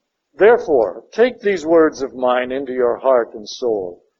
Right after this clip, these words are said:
Bind them at your wrist as a sign, and let them be a pendant on your forehead.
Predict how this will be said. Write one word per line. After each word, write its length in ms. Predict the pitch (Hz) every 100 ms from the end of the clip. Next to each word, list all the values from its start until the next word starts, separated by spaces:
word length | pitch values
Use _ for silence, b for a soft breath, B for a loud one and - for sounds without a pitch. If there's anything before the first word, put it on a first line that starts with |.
| _ _ _
Bind 460 | _ 170 226 220 202
them 120 | 196
at 240 | 180 175 -
your 220 | 165 143
wrist 380 | 151 151 - 151
as 180 | 113
a 80 | 123
sign, 480 | - 165 139 113 110
and 140 | 107
let 220 | 135 185 -
them 140 | 175
be 120 | 165
a 100 | 160
pendant 480 | - 180 180 147 135
on 200 | 131 135
your 140 | 131 131
forehead. 640 | 143 139 117 110 95